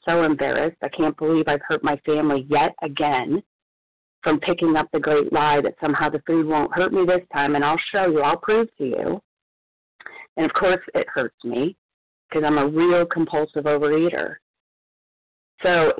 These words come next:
thank God that these directions are here because the most important piece to this whole puzzle is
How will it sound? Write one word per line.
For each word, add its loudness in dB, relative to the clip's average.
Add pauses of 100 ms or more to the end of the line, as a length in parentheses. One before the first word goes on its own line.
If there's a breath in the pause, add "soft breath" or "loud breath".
thank 2
God 2
that -2
these 2
directions 0
are 0
here -4
because -4
the 0
most 0
important -4
piece -2
to -4
this -2
whole 0
puzzle -2
is 0